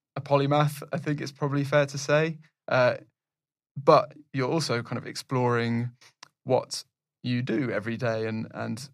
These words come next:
you kind of have an open attitude to your career, I suppose it's fair to say and safe to say. So, like, in your own words, describe.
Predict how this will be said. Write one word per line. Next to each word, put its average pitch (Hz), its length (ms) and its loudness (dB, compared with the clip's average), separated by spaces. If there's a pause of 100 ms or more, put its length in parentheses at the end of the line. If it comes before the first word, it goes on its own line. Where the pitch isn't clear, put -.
(140)
you 120 180 -6
kind 127 180 -4
of 120 80 -4
have 123 160 -6
an 117 140 -8
open 120 300 -6
attitude 113 680 -8 (120)
to 110 420 -6 (1040)
your 110 160 -6
career, - 380 -8 (260)
I - 40 -10
suppose 139 320 -14
it's - 460 -18 (300)
fair 107 340 -10
to 107 120 -12
say 123 300 -2
and 143 100 -4
safe 113 260 -6
to - 100 -16
say. 147 200 2
So, 135 260 4 (140)
like, - 300 0 (260)
in 156 100 8
your 165 160 12
own 143 100 6
words, 117 320 4
describe. 131 600 4